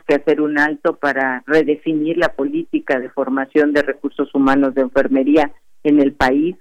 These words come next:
cuántas y de qué tipo necesitamos, de qué tipo de especialización estamos hablando,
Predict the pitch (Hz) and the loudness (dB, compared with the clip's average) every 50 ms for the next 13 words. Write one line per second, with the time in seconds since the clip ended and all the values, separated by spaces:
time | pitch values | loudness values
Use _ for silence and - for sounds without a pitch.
0 | - _ _ 175 175 165 160 175 - - 170 170 - - - - - - 165 139 | -16 _ _ 4 4 4 2 0 -4 -4 -4 -4 -6 -12 -20 -18 -12 -10 -6 -4
1 | 147 139 - - 165 - - - 170 160 - - 160 151 139 127 127 - - 135 | -4 -4 -2 -2 -4 -4 -4 -8 -8 -8 -6 -8 -6 -6 -6 -8 -10 -8 -10 -10
2 | - _ 143 131 - - 147 143 143 151 151 165 196 - - - - - - - | -6 _ -6 -6 -2 -2 0 0 0 -2 -4 -6 -8 -10 -14 -16 -18 -18 -20 -16
3 | - - 160 156 - - 185 185 - 190 185 - - 170 170 139 143 139 139 _ | -2 -2 -2 0 2 0 0 0 -2 -6 -8 -2 0 0 2 2 2 -2 -2 _
4 | _ 147 143 - - 156 143 139 139 135 - - 143 135 - 156 156 147 151 160 | _ -4 -4 0 -2 -2 0 0 -4 -6 -6 -6 -8 -6 -4 -4 -4 -2 -2 -4
5 | 160 156 - - 151 143 143 139 139 - 143 131 135 139 143 147 151 151 151 160 | -4 -6 -4 -4 -4 -2 -2 -4 -2 -2 -2 -2 -2 -2 -4 -4 -4 -2 -2 -2
6 | 185 196 | -2 -2